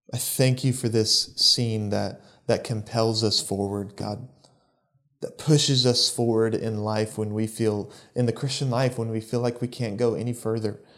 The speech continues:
when we feel like all that we thought you were when we're disillusioned with what you're calling us to, when it feels too intimidating, it feels too painful, I thank you that you are kind enough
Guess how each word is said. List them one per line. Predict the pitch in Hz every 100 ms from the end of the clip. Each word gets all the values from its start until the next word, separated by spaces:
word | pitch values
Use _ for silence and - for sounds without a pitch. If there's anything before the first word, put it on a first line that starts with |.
| _ _ _ _ _ _ _ -
when | 127 120
we |
feel | 117 139 139
like | 120 110 110
all | 110 123 131
that | 131
we | 120
thought | 113 - 117 117 107 - - - - _ _ _ -
you | 127 123
were | 110 123 139 151 151 151 147 - _ _ _ _ _ _ _ _ _ _ _ _ _
when | 123 117
we're | 117
disillusioned | 117 147 147 135 139 139 147 143
with | 123 123
what | 120 -
you're | 110
calling | 107 - 135 139 139
us | 135
to, | - 151 135
when | 127 117
it | -
feels | 135 135 123
too | - 147 139
intimidating, | 123 120 151 151 156 147 151 143
it | - -
feels | 131 131 131
too | - 139
painful, | 127 127 139 135 143 143
I | 117
thank | - 143 151
you | 147 127
that | 117 123
you | 123
are | 107
kind | - - 147 185 190 143
enough | 92 - - -